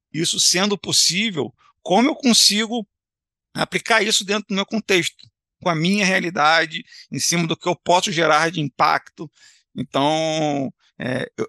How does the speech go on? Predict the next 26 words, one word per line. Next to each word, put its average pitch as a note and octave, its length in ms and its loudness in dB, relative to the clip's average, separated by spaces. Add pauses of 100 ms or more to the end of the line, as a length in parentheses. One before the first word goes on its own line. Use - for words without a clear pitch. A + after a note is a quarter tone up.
eu, C3 180 0
eu A#2+ 100 -2
valorizo F3+ 480 4
muito E3 260 0
a - 40 -14
questão F3 540 -2
conceitual E3 880 0
das D#3 220 -4
ideias C#3 420 0
ali, B2+ 380 -2 (260)
os C#3+ 140 -4
exemplos E3 420 2
são D#3+ 140 0
super F#3+ 360 -4
bons D#3 320 -2
pra - 140 -6
poder D3+ 460 0 (360)
tangibilizar, F3 1040 2 (600)
mas C3 220 -2
eu D#3 60 -4
também D3 300 -2
reforço E3 440 -6
muito D#3 340 -6
de E3 160 -4
não E3+ 380 4
utilizar D#3+ 680 0